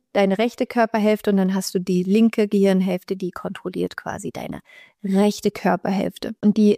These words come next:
linke Gehirnhälfte, die ist für alles zuständig, was so Logik, rationales Denken et cetera angeht und die rechte Gehirnhälfte ist zuständig für Emotionen,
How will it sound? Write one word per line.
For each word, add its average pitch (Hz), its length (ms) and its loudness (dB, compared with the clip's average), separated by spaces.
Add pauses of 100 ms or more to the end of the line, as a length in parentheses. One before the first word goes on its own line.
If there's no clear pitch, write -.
linke 262 460 4
Gehirnhälfte, 240 720 4
die 214 160 4
ist - 160 -2
für - 140 -2
alles 208 280 0
zuständig, 202 560 0
was 185 180 -2
so 202 100 0
Logik, 220 600 4
rationales 196 560 -4
Denken 220 420 2
et 214 140 -6
cetera 226 480 -2 (360)
angeht 233 420 4
und 208 140 -2
die 208 100 4
rechte 220 320 0
Gehirnhälfte 214 720 4
ist 190 220 -4
zuständig 196 640 0
für - 180 -4
Emotionen, 202 960 2